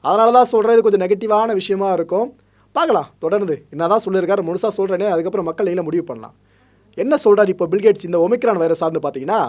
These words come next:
"என்னோட ஃப்ரெண்ட்ஸ் பல பேருக்கும் இந்த தொற்று ஏற்பட்டிருக்கு. தொற்று நோயோட மோசமான காலகட்டத்துக்குள்ள நாம நுழையலாம்னு" சொல்லியிருக்காருங்க. இந்த பகீரை கலப்புற ஒரு விஷயம் சொன்ன பாருங்க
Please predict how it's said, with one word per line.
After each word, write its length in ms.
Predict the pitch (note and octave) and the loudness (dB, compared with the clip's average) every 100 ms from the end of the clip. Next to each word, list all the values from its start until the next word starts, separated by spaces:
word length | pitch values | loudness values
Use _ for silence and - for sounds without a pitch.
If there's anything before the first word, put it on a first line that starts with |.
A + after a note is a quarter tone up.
| A#2 | -6
"என்னோட 260 | C3 D3 D3+ D3+ | -6 -2 -2 0
ஃப்ரெண்ட்ஸ் 280 | A#3 C4+ - | 0 0 0
பல 140 | E3 | 0
பேருக்கும் 460 | G3 F#3+ F3 D3 F3+ A#3+ _ _ | 2 2 0 -2 -4 -10 _ _
இந்த 140 | D3+ | -6
தொற்று 280 | E3 F3+ A3 | -4 0 0
ஏற்பட்டிருக்கு. 580 | E3 F#3+ C#3+ A#2+ - C3 A#2+ - | 2 0 -4 -8 -6 -6 -6 -4
தொற்று 400 | F3 F3+ - B3+ | -4 -4 -4 -4
நோயோட 500 | A3 F#3 F#3 F3 E3 G3+ C4+ | 0 2 4 4 2 0 -4
மோசமான 840 | - B2 F3 A3+ A3+ A3 A3 A#3+ A#3+ | -12 -4 -2 0 -2 0 0 0 -2
காலகட்டத்துக்குள்ள 840 | E3+ F#3 A3+ G3 G3+ F#3+ - D#3+ E3+ A#3+ - | 0 2 2 0 -4 -8 -6 -2 0 -2 -4
நாம 380 | C#3 D#3+ E3 C#3+ | -4 -2 -2 -4
நுழையலாம்னு" 720 | B2+ C3 F#3 A3+ G3 D3+ G3 | -6 -4 -2 0 0 -2 -6
சொல்லியிருக்காருங்க. 480 | D#3+ C3+ A#2+ A#2 A2 _ _ _ _ _ _ _ _ | -8 -10 -10 -14 -16 _ _ _ _ _ _ _ _
இந்த 60 | A#2+ | -10
பகீரை 300 | C3 E3+ A#3 | -6 2 2
கலப்புற 320 | G#3 G3 G3+ G3 | 2 -2 0 -2
ஒரு 100 | F#3 | -2
விஷயம் 240 | F#3 G#3 | -4 -4
சொன்ன 160 | G3 G3 | -4 -2
பாருங்க 320 | F#3 D#3+ | -2 -2